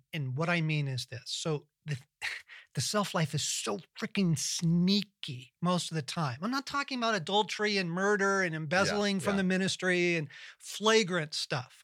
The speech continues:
Speaker 1: okay? I'm not going to Las Vegas and blowing the ministry's, you know, reserves and
Speaker 2: Thank you.
Speaker 1: gambling.
Speaker 2: <laughs>
Speaker 1: That's not the self-life
Speaker 2: Yeah.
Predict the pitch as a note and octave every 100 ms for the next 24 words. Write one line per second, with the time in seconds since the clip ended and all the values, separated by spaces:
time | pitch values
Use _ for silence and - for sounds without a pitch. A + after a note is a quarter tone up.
0 | - D3+ F3 D3+ D3+ _ - - G3 F#3
1 | F3+ D3+ C#3 C#3+ - D#3 D3 D3 D3+ C#3
2 | C#3+ D3 D3+ C#3+ C#3 C#3+ - D3 C3 B2+
3 | - F#3+ C#3+ C3+ C3+ A#2 D3 C#3 B2 -
4 | B2 A2+ A#2+ E3 F3 D3 B2+ B2+ - -
5 | - _ _ _ _ _ _ _ _ _
6 | F3 G3 A3 B3+ F3+ G3+ G3 - G3+ C3